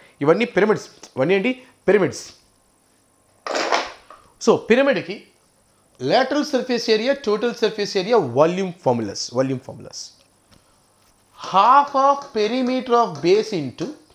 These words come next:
slant height. Half of భూ చుట్టుకొలత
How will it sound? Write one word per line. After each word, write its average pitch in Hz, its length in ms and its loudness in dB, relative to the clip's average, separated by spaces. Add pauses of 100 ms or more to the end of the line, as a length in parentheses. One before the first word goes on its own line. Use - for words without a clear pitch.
(1000)
slant 202 560 -2 (140)
height. 117 280 -10 (3000)
Half 240 500 0 (140)
of 262 320 -2
భూ 214 280 -2
చుట్టుకొలత 233 1200 -2